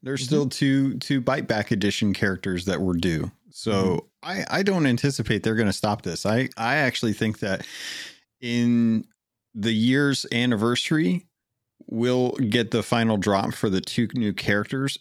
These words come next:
Speaker 1: and potentially an update, like, with a new zone and a new boss.
Speaker 2: Mm-hmm.
Speaker 1: Um, I, I think we're gonna get D L C for this because it,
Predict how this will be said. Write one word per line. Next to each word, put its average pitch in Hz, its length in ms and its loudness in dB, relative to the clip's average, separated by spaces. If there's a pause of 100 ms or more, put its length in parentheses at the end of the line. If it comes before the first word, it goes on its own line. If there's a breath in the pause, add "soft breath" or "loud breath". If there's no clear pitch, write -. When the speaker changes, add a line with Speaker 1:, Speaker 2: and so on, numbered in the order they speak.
Speaker 1:
and 98 300 -2
potentially 107 600 0
an 87 80 0
update, 98 520 -2 (140)
like, 90 280 -6
with 95 160 -6
a 95 60 0
new 92 240 2
zone 87 500 0
and 87 220 -2
a 85 80 0
new 87 160 0
boss. - 580 -6 (480)
Speaker 2:
Mm-hmm. 82 280 -4
Speaker 1:
Um, 78 220 -6 (260)
I, 110 200 -6
I 104 100 0
think 113 220 -2
we're 113 120 -2
gonna 101 160 2
get 90 180 0
D 90 120 2
L 76 100 0
C - 200 -4
for - 140 -10
this - 220 -10
because - 340 -10
it, - 140 -4